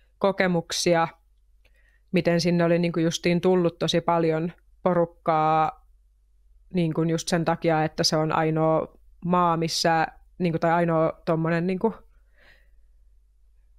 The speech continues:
ei nyt ainoa, mut semmonen niin kun yksi ainoita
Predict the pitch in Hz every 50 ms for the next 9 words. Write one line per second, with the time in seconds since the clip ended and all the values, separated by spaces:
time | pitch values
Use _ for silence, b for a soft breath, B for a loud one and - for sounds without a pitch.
0 | - - _ - 196 208 233 262 247 254 247 240 226 214 208 202 196 - - 202
1 | 208 196 190 185 190 190 180 175 170 160 208 196 - - - 185 185 185 185 180
2 | 175 170 170 190 185